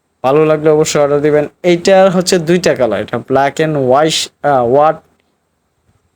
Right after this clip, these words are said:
আহ, black and ash, black and ash, আর একটা হচ্ছে black and gre-, আহ, green। এটা হচ্ছে black and ash,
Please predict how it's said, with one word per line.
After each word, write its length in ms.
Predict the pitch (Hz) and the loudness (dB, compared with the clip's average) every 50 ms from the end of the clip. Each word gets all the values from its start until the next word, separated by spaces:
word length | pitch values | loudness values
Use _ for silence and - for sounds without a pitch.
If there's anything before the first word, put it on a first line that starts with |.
| _ _ _ _ | _ _ _ _
আহ, 140 | 147 139 135 | -6 -6 -4
black 380 | 131 131 147 147 147 151 147 - | -2 0 0 0 0 -2 -2 0
and 220 | 175 180 185 196 190 175 - _ _ _ | 0 0 0 0 -4 -6 -10 _ _ _
ash, 280 | 160 165 165 156 - - - - - - - - 135 | 0 2 2 0 -2 -4 -6 -8 -10 -12 -14 -6 -2
black 220 | 135 143 143 151 147 | 0 0 0 0 -2
and 160 | 175 170 165 156 - _ - | -2 -4 -4 -6 -8 _ -2
ash, 260 | 143 160 175 202 208 - - - | 0 2 2 0 -2 -6 -6 -4
আর 120 | 143 147 | -2 -2
একটা 180 | 151 147 - - | -2 -4 -4 -4
হচ্ছে 220 | 147 139 - - 147 139 | -4 -4 -2 -2 -2 -2
black 280 | 127 127 135 127 131 131 | 0 0 -2 -2 -2 -2
and 180 | 143 143 143 135 127 | -4 -4 -4 -6 -6
gre-, 160 | 120 123 127 | -6 -6 -4
আহ, 300 | 127 127 131 127 123 117 - - _ _ - | -2 -2 -2 -2 -2 -4 -6 -10 _ _ -6
green। 240 | 139 160 170 156 127 107 104 - _ _ _ _ _ _ _ _ _ _ _ _ _ _ _ _ _ _ _ _ _ _ _ _ _ - - _ _ _ _ | -4 -2 -2 -2 -4 -8 -12 -16 _ _ _ _ _ _ _ _ _ _ _ _ _ _ _ _ _ _ _ _ _ _ _ _ _ -20 -20 _ _ _ _
এটা 180 | - 143 131 151 | -6 -4 -4 -2
হচ্ছে 220 | 147 - - 175 175 175 165 | -2 -2 -2 0 0 0 0
black 320 | 139 135 143 139 143 139 | 0 -2 0 0 0 -2
and 200 | - 165 165 165 - - 139 156 175 | -2 -2 -2 -4 -4 -2 0 0 0
ash, 100 | 196 196 | 0 -2